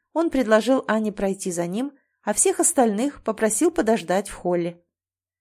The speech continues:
Обследование заняло не более пятнадцати минут. Заключалось оно в основном в измерении давления,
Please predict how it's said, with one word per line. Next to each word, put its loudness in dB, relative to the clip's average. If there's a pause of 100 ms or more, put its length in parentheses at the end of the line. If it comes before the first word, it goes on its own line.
(180)
Обследование -2
заняло 2
не -2
более 2
пятнадцати -4
минут. -6 (500)
Заключалось 0
оно 0
в 0
основном 0
в -4
измерении -2
давления, -2